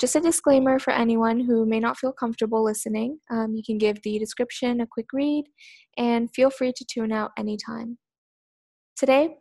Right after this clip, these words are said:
we're gonna be talking about suicide prevention and just kinda get into some common misconceptions, um, about suicide, some things you may hear someone say who may be suicidal or facing suicidal thoughts,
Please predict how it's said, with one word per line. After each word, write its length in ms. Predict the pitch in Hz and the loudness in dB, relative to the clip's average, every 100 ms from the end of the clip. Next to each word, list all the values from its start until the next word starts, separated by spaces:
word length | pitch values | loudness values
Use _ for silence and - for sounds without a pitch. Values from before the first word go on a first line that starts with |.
| - | -4
we're 120 | 247 | -2
gonna 120 | 240 | 0
be 120 | 262 | 0
talking 520 | 269 233 226 240 269 285 | 0 -2 0 -4 -4 -6
about 380 | 226 220 214 - | -2 0 -2 -4
suicide 500 | - 220 214 233 214 | -4 -2 -2 -6 -6
prevention 640 | 220 226 220 226 - 240 247 - | -6 -4 -6 -8 -10 -10 -12 -10
and 400 | 226 226 220 226 - | -6 -4 -4 -6 -8
just 200 | 311 - | -10 -6
kinda 220 | 330 311 | -6 0
get 160 | 262 | 2
into 400 | 240 233 233 233 | 2 0 -2 -4
some 220 | 226 226 220 | -4 -6 -6
common 360 | - 214 214 | -4 -4 -2
misconceptions, 1160 | 214 214 220 226 294 294 - 294 285 285 285 - - - _ _ 226 | -6 -6 -8 -2 -2 -2 -4 -2 0 -2 -4 -12 -20 -20 _ _ -4
um, 240 | 220 214 | -2 -4
about 340 | 220 262 262 | -2 -2 -2
suicide, 800 | - 254 254 - 247 240 240 240 _ _ _ | -2 -4 -2 -4 -4 -2 -2 -4 _ _ _
some 240 | - 233 226 | -6 -4 0
things 320 | 226 220 226 | 0 0 -2
you 80 | 220 | 0
may 180 | 220 220 | 0 -2
hear 460 | - 247 254 254 | -2 2 4 4
someone 400 | 254 233 220 220 | 0 -4 -4 -4
say 680 | 220 - 269 269 269 262 254 | -4 -2 0 2 0 0 -2
who 160 | 226 220 | -4 -2
may 160 | 220 220 | -2 -4
be 120 | 214 | -6
suicidal 760 | - 220 214 240 240 240 240 240 | -6 -6 -4 -2 -2 -2 -2 0
or 180 | 240 214 | -2 -2
facing 480 | 220 220 - 214 | -2 -2 -2 -6
suicidal 580 | 220 220 214 220 214 214 - | -6 -4 -4 -4 -4 -6 -2
thoughts, 560 | 247 254 - - - | 0 0 -4 -10 -12